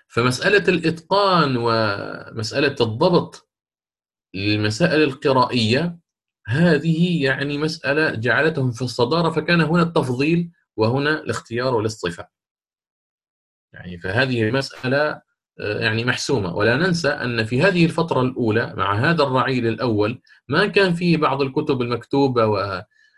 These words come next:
يعني والمؤلفات التي تضبط، آه، المسائل القرائية مثل ما هو الشأن الآن يعني.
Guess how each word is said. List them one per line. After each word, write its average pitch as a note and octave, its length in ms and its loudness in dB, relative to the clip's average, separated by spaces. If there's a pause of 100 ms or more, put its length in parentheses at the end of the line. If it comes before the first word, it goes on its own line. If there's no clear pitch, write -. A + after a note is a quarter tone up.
(200)
يعني F#2+ 460 -4
والمؤلفات A2+ 1200 0
التي B2+ 280 0
تضبط، C#3+ 560 0 (200)
آه، G2 240 -4
المسائل B2 480 0
القرائية B2+ 540 0
مثل E3 240 0
ما D3+ 80 2
هو D3 460 2
الشأن A#2 380 -2
الآن G2+ 340 0
يعني. F2 300 -8